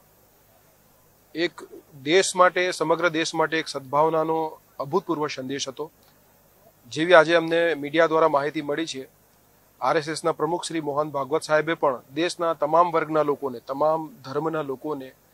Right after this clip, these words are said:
અ, શાંતિ અને સૌહાર્દનું સંદેશ આપ્યો છે અને કીધું છે કે જે દેશમાં એકતા નથી હોતી એ દેશો ભૂતકાળ બની ગયા છે. તો આ ભારત માટે એની એકતા અને અખંડિતતા માટે,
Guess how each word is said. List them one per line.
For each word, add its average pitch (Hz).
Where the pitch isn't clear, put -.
અ, 139
શાંતિ 160
અને 175
સૌહાર્દનું 160
સંદેશ 156
આપ્યો 156
છે 131
અને 139
કીધું 180
છે 170
કે 156
જે 151
દેશમાં 165
એકતા 196
નથી 175
હોતી 139
એ 160
દેશો 156
ભૂતકાળ 151
બની 147
ગયા 127
છે. -
તો 147
આ 156
ભારત 165
માટે 160
એની 156
એકતા 180
અને 180
અખંડિતતા 180
માટે, 127